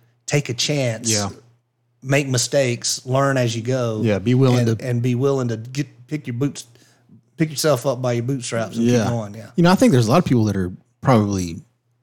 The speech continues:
Speaker 2: well qualified that don't get those jobs because they don't even apply themselves.
Speaker 1: Right.
Speaker 2: Right?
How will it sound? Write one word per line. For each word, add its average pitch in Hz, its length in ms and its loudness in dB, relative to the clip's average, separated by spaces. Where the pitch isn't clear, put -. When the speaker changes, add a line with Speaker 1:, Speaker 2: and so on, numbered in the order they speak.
Speaker 2:
well 147 420 6
qualified 85 720 0
that 92 160 -10
don't 165 260 2
get 117 180 -4
those 98 220 -4
jobs 90 360 -8
because 101 320 -6
they 104 120 -2
don't 113 260 2
even 104 440 0
apply 120 400 -2
themselves. 95 640 -10
Speaker 1:
Right. - 300 -6
Speaker 2:
Right? 147 280 4